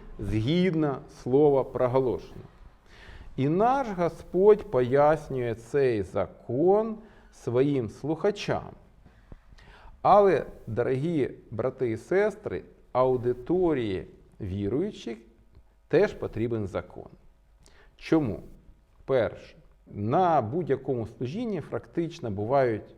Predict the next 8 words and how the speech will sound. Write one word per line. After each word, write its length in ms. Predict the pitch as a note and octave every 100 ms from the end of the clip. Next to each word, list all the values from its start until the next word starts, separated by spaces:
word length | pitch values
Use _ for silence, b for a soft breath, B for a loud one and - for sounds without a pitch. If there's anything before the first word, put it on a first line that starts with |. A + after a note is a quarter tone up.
| -
гості, 760 | - E2 A2+ B2 G#2+ - - G#3+ A3 - b b b b b -
які 420 | G#2 B2 B2 B2
зайшли 520 | G#2+ B2 B2 A#2+ G2
чи 200 | - F#3+
випадково, 800 | E3 - A#2+ - - D#3+ D3 C#3 - - _ _ _ _ -
як 280 | A#2+ B2
їм 180 | A#2+ A2+
здається, 720 | A2+ A#2 A#2 A2+ A2 - A2